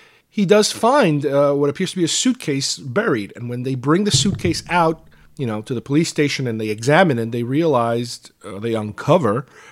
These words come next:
that it is the remains of a woman, a woman that was apparently pregnant, a woman that apparently died during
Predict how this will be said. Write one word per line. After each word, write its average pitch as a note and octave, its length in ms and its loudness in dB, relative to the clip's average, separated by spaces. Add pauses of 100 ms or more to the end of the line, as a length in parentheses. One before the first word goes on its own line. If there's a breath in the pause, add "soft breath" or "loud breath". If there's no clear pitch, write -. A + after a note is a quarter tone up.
(100)
that C3+ 200 2
it C#3 140 -2
is C3+ 140 2
the C3 100 0
remains C3+ 840 0 (220)
of C3+ 360 2
a D3+ 100 2
woman, C#3 400 0 (260)
a C3+ 80 -4
woman D3 280 4
that A#2+ 160 2
was A#2+ 140 -2
apparently A2+ 380 -6
pregnant, A2+ 580 -4 (100)
a G2+ 60 -14
woman B2 260 -2
that A#2 100 -4
apparently A#2+ 400 -8
died C3 460 -4 (800 loud breath)
during D3+ 580 6